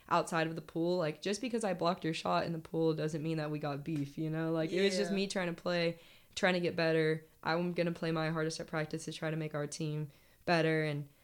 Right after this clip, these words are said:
Speaker 1: that's pretty much, like, where the problems come, is some people can't understand that. And, you know, freshmen, if you're listening, just
Speaker 2: Mm-hmm.
Speaker 1: know, in college, it's a different level of play, and you want your teammates to go a hundred percent against you in practice so you don't get, like, absolutely embarrassed in a game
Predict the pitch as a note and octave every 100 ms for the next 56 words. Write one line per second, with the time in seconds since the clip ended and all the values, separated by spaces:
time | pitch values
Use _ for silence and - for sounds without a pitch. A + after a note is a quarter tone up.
0 | _ _ _ _ - G#3 G#3+ - G#3+ G3+
1 | F#3+ F#3+ E3 D#3+ D#3 D#3 D3+ D3+ D#3 E3
2 | D#3+ D3+ D3+ D#3 - D3+ D3+ - D3+ D#3
3 | D3+ D3+ D3+ E3+ D3+ D3+ D3+ D3 D#3+ E3
4 | D#3+ D3 D3 - - - F3+ E3+ F#3+ F3+
5 | - E3+ F3+ F#3+ _ E3 E3 D#3 D#3 D#3+
6 | D#3+ E3+ _ - C#4+ B3+ C4 F3 D#3+ F#3
7 | F3+ F3+ G#3 A3+ - E3+ D#3+ D3+ - F3+
8 | F3 E3+ E3 E3 F3 E3+ - D3+ C#3+ -
9 | - E3+ F3 F#3+ G3+ F#3 F#3+ F#3+ F#3 F#3
10 | F3+ E3 E3 E3+ E3+ E3+ E3 E3 D#3+ -
11 | E3+ E3+ D#3+ D#3+ E3+ E3+ - D#3 E3+ E3+
12 | E3+ E3+ D#3+ D#3+ - _ - - - D#3
13 | D3 - E3+ E3 E3+ - D#3+ D#3 C#3+ D3+
14 | D3 C3+ C#3+ - D3+ D3 D3+ C#3+ C3+